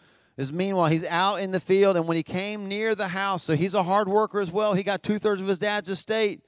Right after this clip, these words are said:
but he's still working. I love that. He didn't buy the lottery ticket and then go broke a year later, right? He's working hard. He comes in, and he hears partying. He hears music and dancing.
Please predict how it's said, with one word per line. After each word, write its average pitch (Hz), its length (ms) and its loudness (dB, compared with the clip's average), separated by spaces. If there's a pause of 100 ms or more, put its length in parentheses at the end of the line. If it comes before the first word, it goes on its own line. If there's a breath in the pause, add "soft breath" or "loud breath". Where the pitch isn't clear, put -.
(120)
but 139 100 -4
he's 165 140 0
still 208 260 4
working. 185 520 2 (420)
I 127 60 -6
love 185 340 4
that. 151 340 -2 (300)
He 156 100 0
didn't 190 180 0
buy 196 180 2
the 190 100 -2
lottery 196 320 -2
ticket 185 260 -4
and 160 80 -10
then 160 120 -8
go 175 140 2
broke 170 300 0
a 165 60 -2
year 175 220 -2
later, 156 440 -2 (100)
right? 170 360 -4 (1200)
He's 156 180 -4
working 196 320 2
hard. 208 240 0
He 196 40 -6
comes 196 220 -4
in, 214 240 -2
and 190 80 -4
he 175 80 2
hears 190 280 0
partying. 208 480 -2
He 151 80 -6
hears 165 220 -4
music 180 380 -6
and 156 140 -10
dancing. 175 420 -6